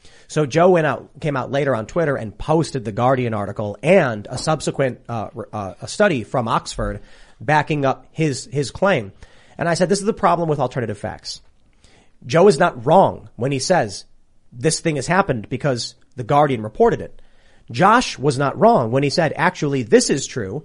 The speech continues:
because he had a source he read as well." This is the problem with the ever-changing landscape of news media. That people will read something in the news, no, like, "I read this, I read this from a credible source," and you can read the exact opposite thing a day later.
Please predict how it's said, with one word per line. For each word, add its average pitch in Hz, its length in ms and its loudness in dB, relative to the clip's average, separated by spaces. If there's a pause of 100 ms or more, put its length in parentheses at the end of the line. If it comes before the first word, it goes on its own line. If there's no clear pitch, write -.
(140)
because 156 280 0
he - 240 -4
had 175 140 2
a 156 60 2
source 135 320 -2
he 151 120 -8
read 110 140 -6
as 107 140 -12
well." 80 280 -6 (460)
This 156 120 0
is 185 80 -4
the 214 80 6
problem 160 420 2
with 143 140 -4
the 135 120 -6
ever-changing 135 640 -2
landscape 120 420 -6
of 107 120 -6
news 110 220 -6
media. 101 320 -10 (540)
That 156 180 -2
people 175 300 2
will 165 120 4
read 160 200 2
something 147 160 -2
in 127 40 -2
the 127 60 -4
news, 143 340 -2 (160)
no, 135 340 2
like, 127 240 -4 (140)
"I 147 60 0
read 165 300 2
this, - 240 -10
I 110 40 -6
read 143 200 -2
this 151 60 -8
from 143 100 -6
a - 20 -10
credible 135 320 -2
source," 185 400 -2 (420)
and 185 140 2
you 226 80 0
can 208 160 4
read 190 180 2
the 165 80 0
exact 160 300 -2
opposite 143 400 -4
thing 165 160 -2
a - 20 -2
day 151 160 -2
later. 185 340 -4